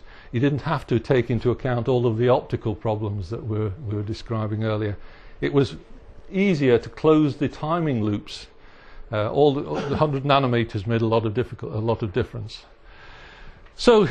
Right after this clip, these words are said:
you have difficulty making the, the transistors. They need lots more structure, and I'll touch on that mon-, momentarily. Um, architecture changes, the photolithography changes,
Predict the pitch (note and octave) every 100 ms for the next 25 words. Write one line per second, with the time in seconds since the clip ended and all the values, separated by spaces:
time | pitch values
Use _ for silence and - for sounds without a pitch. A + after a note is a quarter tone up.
0 | C3+ E3+ F3+ C3 F#3 F#3+ D3+ D#3 D#3+ D3
1 | D#3 D3+ C#3+ C#3 C3+ A#2+ B2 C3 A#2+ A#2
2 | - E2 - - - - - C3+ C3+ F3
3 | - B3 A3+ - B2+ C#3 C3+ C3+ C3 -
4 | - A#2+ D3+ F3 - C3 B2+ - C#3 -
5 | E3 E3+ B2+ A#2+ - - D3 - C3 B2
6 | B2+ C3+ B2+ C3+ C3+ B2+ B2 B2 - C#3
7 | D#3+ - - - - - - - B2 B2+
8 | B2+ E3 - C#3+ D3 - C3+ D3+ - -
9 | B2+ C#3+ C#3 C#3+ B2+ C#3 A#2 A#2+ C#3+ B2
10 | B2 A2 D#3 D3 B2+ - A#2 D3 C#3 C3
11 | C3+ B2